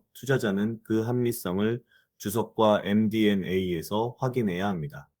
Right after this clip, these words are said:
만약 경제적 수명이 예상보다 짧다면 언젠가 가속 상각이나 손상이 필요해질 수 있습니다.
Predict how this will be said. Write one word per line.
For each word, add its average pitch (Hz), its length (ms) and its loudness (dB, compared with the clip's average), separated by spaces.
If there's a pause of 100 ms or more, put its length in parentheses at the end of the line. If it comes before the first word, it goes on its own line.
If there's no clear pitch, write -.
(100)
만약 131 340 4
경제적 135 540 2
수명이 143 480 2
예상보다 113 560 -2
짧다면 98 720 -2 (220)
언젠가 123 580 0
가속 90 360 -4
상각이나 101 680 -2
손상이 127 560 0
필요해질 127 460 0
수 - 180 -4
있습니다. 73 540 -8